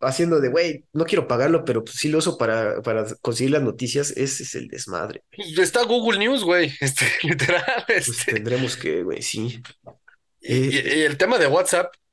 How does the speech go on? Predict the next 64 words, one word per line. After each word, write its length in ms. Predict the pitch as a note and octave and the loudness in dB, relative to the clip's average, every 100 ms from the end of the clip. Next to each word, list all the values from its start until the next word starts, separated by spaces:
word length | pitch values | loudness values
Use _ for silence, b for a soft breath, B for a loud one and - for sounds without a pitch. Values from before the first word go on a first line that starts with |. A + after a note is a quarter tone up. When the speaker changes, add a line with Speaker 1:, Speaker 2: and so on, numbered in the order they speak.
| - | -6
Speaker 2:
a 120 | A2 | 0
ver, 260 | C#3 G2+ - | 0 -2 -10
yo 180 | - C3 | -6 -4
creo 140 | A3 | -2
que 80 | C3+ | -2
sí 120 | B2+ | -2
les 140 | D3+ D3+ | 0 0
genera, 320 | - D3 F3 | 0 0 2
güey. 220 | G#2+ G#2 G#2+ - _ - | 0 -2 -6 -18 _ -18
Esto 240 | - C#3+ F#3+ | -6 -2 2
no 80 | F#3 | 2
es 80 | |
muy 180 | F3+ F#3+ | 4 2
conocido, 500 | F#3+ F#3+ A#2+ F3 F3+ | 2 0 2 2 2
pero 140 | - A#2 | 0 0
WhatsApp 380 | C#3 - D#3 | 0 0 0
hace 180 | D3+ C#3+ | 0 -2
un 80 | C#3+ | -2
año 180 | C3+ D3 | 0 2
lanzó 320 | A#2 A2 B2 | 2 0 0
una 240 | C3 C#3 | 0 0
plataforma 640 | C3+ A2 G#2 B2+ B2 B2+ B2+ - | -2 -2 -2 -2 0 0 -2 -8
interna 480 | A2+ G#2+ C3+ F3 D3 | -10 -4 -2 0 2
dentro 260 | A#2 A2 | 0 0
de 80 | A2 | -2
WhatsApp 420 | G#2+ B2 A2+ B2 B B B | 0 0 0 -2 B B B
Speaker 1:
Ujú. 120 | C3 | 0
Speaker 2:
para 200 | A#2+ A2 | 2 0
poder 260 | A2+ A#2 C3 | 2 2 2
vender 320 | C3 B2 A#2+ | 0 0 0
en 140 | B2 | 0
línea. 360 | B2+ D#3 A#2 - _ B B _ | 0 0 0 -4 _ B B _
Entonces, 220 | - B2 | -6 -4
tú 140 | - C#3+ | -2 2
puedes 260 | E3+ E3+ | 2 2
tener 200 | D3 D3+ C#3+ | 2 0 0
tu 120 | C3+ | 0
tienda 280 | C3 B2+ C3+ | 0 2 0
y 80 | D#3 | 0
tener 260 | A2+ A#2+ | -2 -4
tus 140 | - - | -4 -6
productos 420 | A2 A2 G#2+ B2+ | -4 -4 -2 0
y 60 | |
venderlos 360 | G2 G2+ B2 C#3+ | 0 0 0 0
directamente 560 | G#2+ B2 C3 A#2 A2+ B2+ | 2 0 0 -2 -2 -2
a 60 | |
través 260 | A2+ G#2 G#2+ | -2 -4 -4
del, 180 | A2 F#2+ | -8 -4
del, 200 | A2 G2 | -4 -4
de, 260 | G#2+ F2 | -6 -6
de, 160 | - G2+ | -8 -10
de 160 | F#2 B2 | -8 -2
línea. 240 | F#3 A#2+ | 2 2
De 80 | B2 | 0
hecho, 160 | - | 2
yo 80 | C3 | 0
Speaker 1:
Ujú. 80 | B2+ | 2
Speaker 2:
conozco 360 | B2+ A#2+ A#2+ G#2 | 0 0 0 0
a 60 | G#2+ | -4
la 120 | G#2 | -2
persona 220 | A2 B2 | 0 -2
que 120 | A#2 | -2
fue 140 | G#2+ | 0
el, 100 | C3 | 0